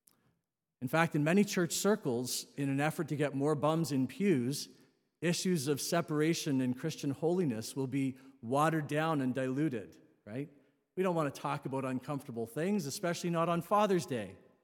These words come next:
But separation and holiness is actually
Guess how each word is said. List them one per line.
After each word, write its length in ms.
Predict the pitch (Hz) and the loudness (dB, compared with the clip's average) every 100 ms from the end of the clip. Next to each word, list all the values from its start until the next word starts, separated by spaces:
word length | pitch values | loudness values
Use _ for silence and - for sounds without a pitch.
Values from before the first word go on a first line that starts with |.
| _ _ _ _ _ _ _ _ _ _ _ _ _ _ _ _ _ _ _ _ _ | _ _ _ _ _ _ _ _ _ _ _ _ _ _ _ _ _ _ _ _ _
But 160 | 143 - | -8 0
separation 640 | 233 233 185 208 - 165 | 0 4 4 4 2 2
and 120 | 143 | 0
holiness 600 | 143 202 208 156 135 127 | 2 2 2 2 0 -4
is 160 | 147 131 143 | -6 -8 -4
actually 720 | 165 180 - 165 143 131 | -4 -4 -4 -4 -4 -4